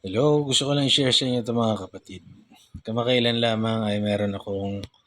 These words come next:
isang taong malapit sa akin na nawalan ng kanyang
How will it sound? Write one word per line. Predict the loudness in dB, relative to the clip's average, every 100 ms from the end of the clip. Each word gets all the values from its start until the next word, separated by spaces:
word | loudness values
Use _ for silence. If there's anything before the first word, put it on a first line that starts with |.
| _ _ _ _ -2
isang | 0 0 -2
taong | -2 0
malapit | 2 2 0
sa | 0 2 2 0
akin | -2 -2 -2
na | 0
nawalan | 2 2 2 0
ng | -4
kanyang | -4 -6 -4 -6